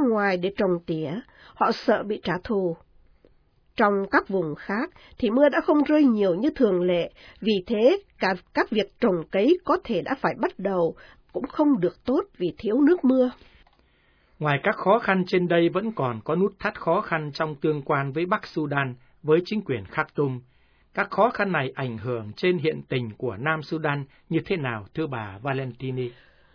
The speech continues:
Speaker 1: Khó mà có thể hiểu nổi. Một cách chính thức, Bắc Sudan đã lựa chọn giải pháp hòa bình, làm sao để vùng này được ổn định,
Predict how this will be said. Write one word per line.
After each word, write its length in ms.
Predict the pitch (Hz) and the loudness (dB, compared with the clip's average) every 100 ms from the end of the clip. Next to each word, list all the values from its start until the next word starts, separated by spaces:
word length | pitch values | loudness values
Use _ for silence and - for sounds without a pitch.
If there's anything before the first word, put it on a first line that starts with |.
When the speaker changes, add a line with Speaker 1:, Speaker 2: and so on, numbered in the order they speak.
| _ _ | _ _
Speaker 1:
Khó 500 | - 214 214 277 - | -2 4 6 8 8
mà 80 | 214 | 6
có 160 | - 277 | 4 2
thể 140 | 269 180 | 4 4
hiểu 280 | 202 160 | 2 2
nổi. 400 | 170 151 127 170 - _ - - - | 4 2 0 -4 -10 _ -20 -8 0
Một 260 | 202 - | 0 2
cách 140 | 269 - | 0 0
chính 260 | - 277 320 349 | 2 6 6 6
thức, 200 | 381 - - - | 2 -2 -20 -4
Bắc 220 | 208 - | -2 -2
Sudan 520 | - - 240 247 247 240 | -2 0 4 4 2 0
đã 120 | - | 2
lựa 200 | 277 214 - | 4 4 2
chọn 260 | 214 165 | -2 0
giải 220 | 180 160 135 | -2 -4 -2
pháp 200 | 233 - - | -4 -4 -2
hòa 200 | 214 185 180 | -2 0 0
bình, 240 | 180 156 - - - | -2 -2 -8 -18 -4
làm 220 | 202 214 | 0 2
sao 300 | 214 - 330 | 0 0 2
để 120 | 233 196 | 2 2
vùng 260 | 226 196 | 2 2
này 140 | 208 190 | -2 -2
được 140 | 196 | -4
ổn 220 | - 175 175 185 | -2 -2 -2 -4
định, 180 | 190 | -6